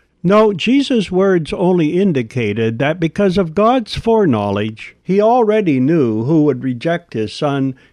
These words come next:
and who would not. However, there's something else that Jesus said that merits an explanation. In John chapter six, verse forty-three,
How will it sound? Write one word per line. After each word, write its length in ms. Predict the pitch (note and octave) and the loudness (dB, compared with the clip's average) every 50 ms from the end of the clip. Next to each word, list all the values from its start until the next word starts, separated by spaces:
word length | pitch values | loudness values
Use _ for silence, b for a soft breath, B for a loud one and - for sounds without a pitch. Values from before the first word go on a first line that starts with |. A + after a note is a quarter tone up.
| b - | b -8
and 200 | D3 C#3+ C#3 C3 | -4 -4 -2 0
who 140 | D3 E3 E3 | 0 0 0
would 160 | E3 D#3 C#3+ | 0 0 0
not. 500 | C#3 D3 E3+ F#3 - - - - - - _ _ _ _ _ _ _ _ _ _ _ _ _ _ _ _ _ _ _ _ _ | -2 -4 -4 -6 -8 -12 -14 -18 -20 -20 _ _ _ _ _ _ _ _ _ _ _ _ _ _ _ _ _ _ _ _ _
However, 460 | - A3+ B3+ C4+ D4 D4 C4+ C4+ B3 | 0 2 4 4 4 4 4 2 2
there's 260 | A3+ A3+ A#3 A3 G#3+ - | 2 4 2 2 2 2
something 420 | - B3+ B3 A#3 - A3+ G3+ F#3+ | 0 0 0 0 0 -2 0 0
else 360 | G#3 F#3+ D3+ C#3+ C#3 C3 - | 2 2 2 2 0 -2 -2
that 140 | - C#3 C#3 | -2 -2 -2
Jesus 580 | B2+ A#2+ E3 E3 E3 D#3 - - D3 C3 B2 - | 0 0 2 2 2 2 0 0 -2 -2 -4 -4
said 380 | - E3+ C#3+ D3+ D#3 D3 C#3 D3+ | -2 0 2 2 2 2 2 0
that 180 | D3+ D3+ D3 | 0 0 0
merits 500 | D#3+ E3 F3 F#3+ F3+ E3+ E3 D3+ - - | -2 -2 0 2 2 0 0 -2 -6 -4
an 160 | F3+ D3+ D3+ | -2 0 0
explanation. 1080 | D#3 D#3+ - - - - - D3+ C#3+ D3+ D3 D3 C#3+ C3 A2 - - G2+ F2+ - - C#3 - - _ _ _ _ _ _ b b b b b b b b b b b b - | 0 -2 -4 -8 -10 -6 -4 -2 -2 0 0 -2 -2 -4 -4 -8 -10 -14 -16 -16 -18 -20 -20 -20 _ _ _ _ _ _ b b b b b b b b b b b b 0
In 140 | G3 G#3+ G3 | 0 2 2
John 300 | G3 B3+ C#4+ D#4 E4 D4+ | 2 2 4 4 2 2
chapter 480 | - - A#3 A3+ - - - G#3+ F3+ | 2 0 0 0 0 -2 -2 -2 -2
six, 440 | - - - A#2 G#2+ A2 - - - | -2 -2 -2 -4 -4 -4 -8 -12 -12
verse 320 | C3 B2+ F3 G3 G3+ F3 | -6 -2 0 0 0 -2
forty-three, 1000 | - - - F#3 F#3 F#3+ G3 G3 F#3 D3 - - - C3 A2 G#2+ G#2+ A#2 C3 | -4 -4 0 0 0 0 0 -2 -4 -6 -6 -4 -4 -2 -2 -2 -2 -4 -6